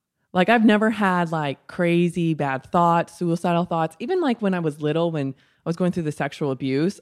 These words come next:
I've never had those kind of thoughts. Until she was gone, I just, like, my world just ended because she was, like, my safe haven. And I had s-, such a hard time of what was happening. But this is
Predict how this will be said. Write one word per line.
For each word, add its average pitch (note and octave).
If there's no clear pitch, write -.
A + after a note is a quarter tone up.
I've E3
never F3
had D3+
those C3+
kind C3+
of C3+
thoughts. -
Until E3
she G3
was D3
gone, C#3+
I C#3+
just, D3+
like, C3
my D#3+
world D#3
just C#3
ended C#3
because D#3+
she F#3
was, E3+
like, D3+
my C3
safe C#3
haven. G3
And E3
I F3
had G3+
s-, -
such G3+
a G3+
hard F#3
time F3
of F3
what D#3+
was C#3+
happening. E3
But -
this G#3+
is F#3